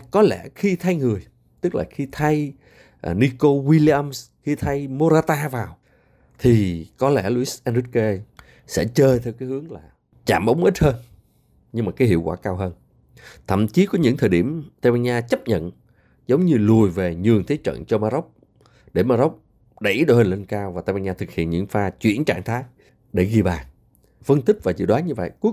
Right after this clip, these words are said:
cùng <laughs> Luis Enrique không chơi theo kiểu đó, vẫn cứ đâm đầu vào tường, vẫn cứ đâm đầu vào tường và tự tin thái quá vào cái lối chơi của các học trò mình, cũng như cái triết lý của mình. Và tôi thích Luis Enrique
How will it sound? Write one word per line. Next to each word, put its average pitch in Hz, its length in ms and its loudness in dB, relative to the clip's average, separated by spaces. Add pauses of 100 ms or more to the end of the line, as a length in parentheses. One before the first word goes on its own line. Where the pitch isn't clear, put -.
cùng 151 240 4
<laughs> - 40 -20
Luis 185 400 4
Enrique 170 520 -2 (500)
không 208 260 0
chơi 180 260 6
theo 175 100 -2
kiểu 90 220 -6
đó, 123 280 -8 (460)
vẫn 113 260 2
cứ 156 100 -2
đâm 127 200 -2
đầu 107 140 0
vào 87 240 0
tường, 87 240 2
vẫn 82 220 -6
cứ 139 120 -6
đâm 113 240 -8
đầu 98 100 -6
vào 85 200 -8
tường 87 160 -2
và 78 80 -4
tự 80 260 -2
tin 120 260 -2
thái 180 260 2
quá 196 380 2
vào 90 240 -4
cái 131 180 -8
lối 135 180 -8
chơi 101 220 -6
của 90 280 -8 (300)
các 156 80 -2
học 123 140 -8
trò 78 140 -6
mình, 69 140 -12 (720)
cũng 113 200 0
như 147 160 2
cái 143 180 -6
triết - 220 2
lý 175 180 6
của 185 180 -8
mình. - 140 -10 (320)
Và - 120 0
tôi 156 160 4
thích - 200 0
Luis 190 340 4
Enrique 175 600 2